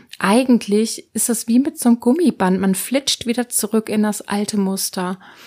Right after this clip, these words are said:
Und das war damals auch ein Grund für mich zu sagen, ich brauche da noch was anderes. Ich brauche <laughs> eine andere Technik. Und das ist eben mit dem Klopfen auch möglich, diesen Rückfall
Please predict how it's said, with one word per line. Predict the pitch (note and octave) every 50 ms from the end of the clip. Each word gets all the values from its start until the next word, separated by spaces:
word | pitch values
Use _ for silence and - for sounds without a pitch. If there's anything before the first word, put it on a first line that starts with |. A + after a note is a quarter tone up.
| - - _ - _
Und | G3 G3+
das | G#3+ G#3 -
war | A#3+ A3+
damals | G#3+ G#3+ G#3+ G#3+ G#3+ G#3+ - - -
auch | G3 G3+ G#3+
ein | A#3 A3+ A3
Grund | - - G#3 G#3+ G#3+ -
für | - A3+
mich | G#3 G#3 G#3+ G#3 -
zu | - G#3+
sagen, | G3+ G#3 G3+ G3+ G3+
ich | - - -
brauche | - - G#3+ A#3 -
da | - - G3+
noch | G3 G#3 G#3 - -
was | G3+ - -
anderes. | - F3+ G3 F#3+ G3 F#3+ F#3 - -
Ich | F#3+ - -
brauche | - - A#3 A#3+ C4+ C#4+ C#4 C#4 - - - -
<laughs> | B3 -
eine | A3 G#3+ A3 A3 G#3+ - - -
andere | - F3 G#3 A3+ A3+ A#3 A#3 G#3 A3 A3 G#3 G#3 -
Technik. | - - F#3 F#3 F#3 F#3 - - F#3 F3 F3+ - - - _ _ - - - - - - - - - - - - _
Und | - G3+ G3+ G3+ -
das | G#3 G#3 G#3+ A3+ A3 - -
ist | - - G#3 - - - -
eben | A3+ G#3 G#3+ G3+ G3 G#3+ G#3+ G#3+ A3 -
mit | G#3+ G3+ G3+ -
dem | G#3 G3 G3
Klopfen | - - G#3+ G#3 - - - G#3 - - -
auch | F#3+ F#3+ G#3+ A#3 A#3 - -
möglich, | G#3+ G#3 G#3 G#3 G3+ - G#3 G3 -
diesen | - G3+ G3+ G3+ G3+ F#3+
Rückfall | F#3 F#3 G3+ G#3+ - - - - - A#3+ A#3 A#3 A3+ A3+ A#3 A#3+ B3+ B3